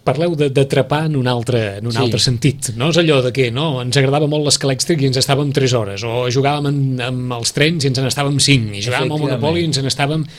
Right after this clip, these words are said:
Speaker 1: Aquí, en canvi, parleu d'un altre tipus de, de, de vincle o de connexió,
Speaker 2: Sí.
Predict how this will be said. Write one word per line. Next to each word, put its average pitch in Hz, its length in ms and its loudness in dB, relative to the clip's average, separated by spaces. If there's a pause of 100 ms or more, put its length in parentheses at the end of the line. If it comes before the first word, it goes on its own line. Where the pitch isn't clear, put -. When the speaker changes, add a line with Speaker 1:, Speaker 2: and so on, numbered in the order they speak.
(260)
Speaker 1:
Aquí, 120 220 -4
en 202 60 -2
canvi, 180 240 -2
parleu 160 300 2
d'un 147 120 -2
altre 143 400 0 (180)
tipus 160 380 2
de, 123 200 2
de, 110 260 -4 (640)
de 110 140 -6
vincle 135 440 2
o 120 120 4
de 110 180 -2
connexió, 123 720 0
Speaker 2:
Sí. 135 380 -2